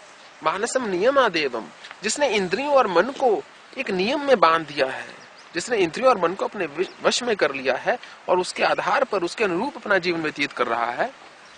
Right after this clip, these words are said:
"द्रक्ष्यसि नज हृदयस्थम देवम।" वो अपने ही हृदय में स्थित उस देवता का, उस ईश्वर का दर्शन पा जाएगा।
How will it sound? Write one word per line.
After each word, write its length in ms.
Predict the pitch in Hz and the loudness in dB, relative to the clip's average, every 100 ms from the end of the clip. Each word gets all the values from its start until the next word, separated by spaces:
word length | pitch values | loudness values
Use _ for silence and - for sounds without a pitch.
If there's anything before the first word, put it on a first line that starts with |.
| - - - - - | -20 -20 -20 -20 -4
"द्रक्ष्यसि 440 | 185 233 - 277 220 | -2 0 -2 -4 -4
नज 180 | 226 | -2
हृदयस्थम 520 | 233 185 226 - 285 247 | -2 0 -2 -4 -6 -4
देवम।" 360 | 165 131 90 - - - - - - - - - - - - - 170 | -4 -4 -8 -12 -20 -20 -20 -20 -20 -20 -20 -20 -20 -20 -20 -6 2
वो 80 | |
अपने 260 | 190 180 196 | 2 4 -2
ही 200 | 190 170 | 0 -2
हृदय 280 | 143 143 220 | -2 0 0
में 160 | 190 | -2
स्थित 320 | 160 - 226 202 | -4 -6 -6 -6
उस 240 | 180 - | -8 -10
देवता 540 | - 139 139 131 139 | -6 -4 -2 -2 -2
का, 300 | 269 165 151 - - - - - - - | -2 -2 -6 -14 -20 -20 -20 -20 -20 -4
उस 180 | 190 - | -2 0
ईश्वर 300 | 180 - 277 | -2 0 0
का 160 | - 139 | 0 -2
दर्शन 340 | 135 131 254 | 0 -2 -4
पा 200 | 233 123 | -2 -2
जाएगा। 460 | 107 - - - | -2 -6 -10 -20